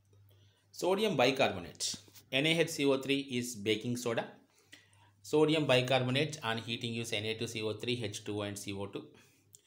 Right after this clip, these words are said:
Aqueous solution is again alkaline. But remember,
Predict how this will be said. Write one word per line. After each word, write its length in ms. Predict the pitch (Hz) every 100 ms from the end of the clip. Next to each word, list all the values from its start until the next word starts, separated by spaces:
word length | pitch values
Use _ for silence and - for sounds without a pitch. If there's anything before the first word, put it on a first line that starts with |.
| _ _ _ - -
Aqueous 320 | 110 135 123
solution 340 | 117 110 113
is 100 | 107
again 300 | 95 90 107
alkaline. 520 | 104 104 104 107 - - - _
But 220 | 110 110
remember, 440 | 110 131 139 151